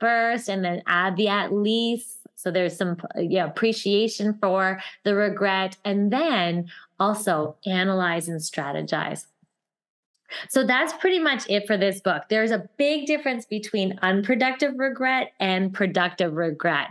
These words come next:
So while unproductive regret kind of paralyzes us and torments us and s-, causes distress, productive regret feels better. It, it's a catalyst for positive changes for the future.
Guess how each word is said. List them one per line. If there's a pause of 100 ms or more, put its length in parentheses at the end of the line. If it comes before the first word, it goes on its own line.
(320)
So
while
unproductive
regret
kind
of
paralyzes
us
and
torments
us
and
s-,
causes
distress, (460)
productive
regret
feels
better.
It,
it's
a
catalyst
for
positive
changes
for
the
future.